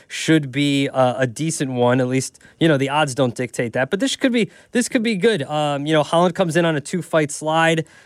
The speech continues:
uh, and then Ponzinibbio, uh, was losing his last fight,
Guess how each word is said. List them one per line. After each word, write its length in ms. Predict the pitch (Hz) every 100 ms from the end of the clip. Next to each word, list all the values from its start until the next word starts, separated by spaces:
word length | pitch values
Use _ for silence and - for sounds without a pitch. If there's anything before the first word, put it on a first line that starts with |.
| -
uh, 320 | 135 139 139 131
and 160 | 143
then 100 | 143
Ponzinibbio, 1080 | 139 170 160 147 160 156 147 139 127 139 131
uh, 460 | 135 131 123 117 120
was 300 | 127 135 113
losing 460 | 127 170 247 208 135
his 200 | 131 117
last 380 | 123 117 110 -
fight, 300 | 131 135